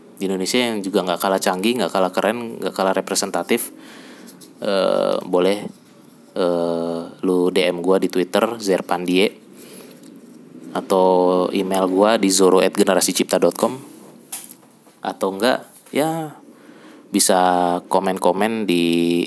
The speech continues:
Anchor, Anchor gua, anchor dot F M. Karena kalau di Spotify dan Apple Podcast, eh, kita nggak bisa interaksi ya, nggak bisa interaksi secara langsung gitu. Alright,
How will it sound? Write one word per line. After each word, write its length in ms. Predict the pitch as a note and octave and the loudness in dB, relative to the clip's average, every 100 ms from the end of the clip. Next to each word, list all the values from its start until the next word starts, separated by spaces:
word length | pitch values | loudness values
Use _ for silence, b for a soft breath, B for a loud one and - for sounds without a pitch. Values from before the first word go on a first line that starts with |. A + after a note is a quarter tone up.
| - | -2
Anchor, 560 | G2 F2+ - G2 B2 - G#2+ | -2 -2 0 0 0 -4 -6
Anchor 340 | G2+ F#2+ G2+ F2+ | -4 -2 0 2
gua, 240 | F#2 A2+ | 2 2
anchor 240 | F#2+ F#2 F#2+ | 0 -2 0
dot 160 | F2 F2 | 0 2
F 140 | F2 F#2 | 0 0
M. 240 | G#2+ B2 - B B B - | -2 -6 -16 B B B -4
Karena 160 | F#2 | 0
kalau 160 | G2+ F2+ | 2 2
di 80 | F2+ | 2
Spotify 560 | - F2+ F2+ - F#2 | 2 0 0 0 2
dan 160 | F2 E2+ | 2 2
Apple 240 | F2 F2 | 0 0
Podcast, 720 | - F2 - G#2+ G#2+ - - - - | 0 -2 0 0 2 2 0 -4 -2
eh, 400 | F#2 F2 F2 F2+ F#2+ | 2 4 2 0 -2
kita 160 | - G2+ | -2 0
nggak 160 | F2 | 0
bisa 120 | - F2 | 0 0
interaksi 360 | F2 E2+ - G2 | 0 -2 2 2
ya, 80 | G2+ | 2
nggak 280 | - - - | 2 0 -4
bisa 80 | F2 | -4
interaksi 380 | - - - - | -6 -6 -4 -2
secara 240 | F2 F2 | -2 -4
langsung 480 | E2+ E2+ F2 E2 E2+ | -6 -6 -8 -8 -10
gitu. 240 | E2 - - B B B B B B B B B B B B B B _ _ _ - - - - | -10 -10 -14 B B B B B B B B B B B B B B _ _ _ -20 -20 -20 -8
Alright, 400 | A2 G#2+ G#2+ | -2 0 0